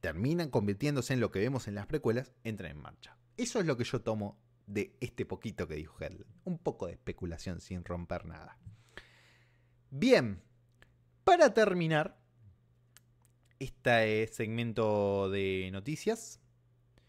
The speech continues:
ahora voy a responder tu pregunta, José, y también el superchat de Rabonic. Recuerden que pueden dejar su superchat ahí también si quieren, que sirve un montonazo. Muchas gracias a todos los que están ahí.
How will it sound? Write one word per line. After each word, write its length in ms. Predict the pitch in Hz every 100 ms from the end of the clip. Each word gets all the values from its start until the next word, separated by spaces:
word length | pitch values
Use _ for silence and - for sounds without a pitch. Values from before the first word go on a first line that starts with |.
| _ _ _ _ 101
ahora 480 | 101 95 92 90
voy 140 | 90 95
a 60 |
responder 380 | 92 85 90 90
tu 140 | 82 80
pregunta, 680 | 82 87 90 87 85 85 -
José, 440 | - 90 - 120
y 120 | 147 80
también 340 | 78 82 85
el 120 | 82 80
superchat 440 | 80 80 76 80
de 100 | 80
Rabonic. 540 | 80 85 117 147 -
Recuerden 400 | 92 - 85 82
que 100 | 78
pueden 220 | 76 80 76
dejar 240 | - 64
su 120 | -
superchat 440 | 78 - - - 76
ahí 140 | -
también 260 | 80 85 85
si 160 | 85
quieren, 280 | 101 101 104 -
que 120 | -
sirve 420 | - 92 90 87 -
un 200 | 98 98 -
montonazo. 1000 | 90 85 85 87 85 101 135 143 160 151 - -
Muchas 320 | 117 143 - -
gracias 300 | 80 - 80
a 60 |
todos 160 | 85 85
los 100 | 82
que 80 | -
están 200 | 87 80
ahí. 380 | 80 113 120